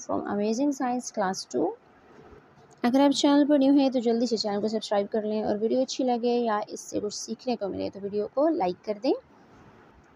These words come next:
इस वीडियो से रिलेटेड जितने भी important और necessary links हैं सभी आपको description box में मिल जाएंगे।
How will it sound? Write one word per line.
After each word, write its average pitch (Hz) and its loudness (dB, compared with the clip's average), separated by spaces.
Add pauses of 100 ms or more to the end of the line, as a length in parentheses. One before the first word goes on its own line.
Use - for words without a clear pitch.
इस - -8
वीडियो 277 2
से 269 0
रिलेटेड 262 2
जितने 254 -2
भी 247 0
important 220 -2
और - 0
necessary 226 -2
links 226 0
हैं 247 2
सभी 226 0
आपको 220 0
description 233 -2
box 233 -2
में 247 -2
मिल 240 -2
जाएंगे। 262 0